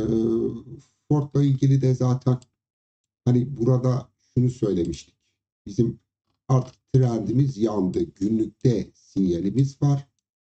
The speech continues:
Bu tarz günlükteki sinyalleri beklemek gerekiyor. Yani bir pozitif sinyal yandıysa, e, o trendde olmak lazım.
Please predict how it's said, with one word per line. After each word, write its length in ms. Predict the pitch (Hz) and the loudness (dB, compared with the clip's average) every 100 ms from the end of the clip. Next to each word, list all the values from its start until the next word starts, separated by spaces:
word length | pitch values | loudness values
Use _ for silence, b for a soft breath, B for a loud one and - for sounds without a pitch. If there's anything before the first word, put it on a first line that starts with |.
| _ 165 | _ -4
Bu 100 | - | 0
tarz 360 | 131 107 - | 0 0 -6
günlükteki 680 | 120 120 123 - 123 120 135 | -2 0 0 0 -2 0 -6
sinyalleri 960 | - 113 101 101 92 95 101 147 139 - _ _ _ _ _ - | -2 -2 0 0 0 0 0 0 0 -6 _ _ _ _ _ 4
beklemek 540 | 175 170 139 113 - | 4 4 2 2 0
gerekiyor. 480 | - 82 80 - 104 | -6 -4 -4 -4 2
Yani 300 | 131 127 113 - _ - | 4 4 0 -8 _ -2
bir 140 | 113 | -2
pozitif 460 | - 151 143 143 135 | 0 -2 0 -2 -4
sinyal 440 | - 139 151 147 | 2 2 4 2
yandıysa, 720 | 147 139 156 202 135 - 85 - _ _ _ _ _ _ | 4 2 2 0 0 -4 -10 -12 _ _ _ _ _ _
e, 40 | 98 | -2
o 480 | 98 98 - 143 135 | 0 -2 2 2 2
trendde 600 | 143 139 135 139 - 156 | 2 4 4 2 0 2
olmak 460 | 127 113 123 113 | 4 2 0 -4
lazım. 160 | 95 | -10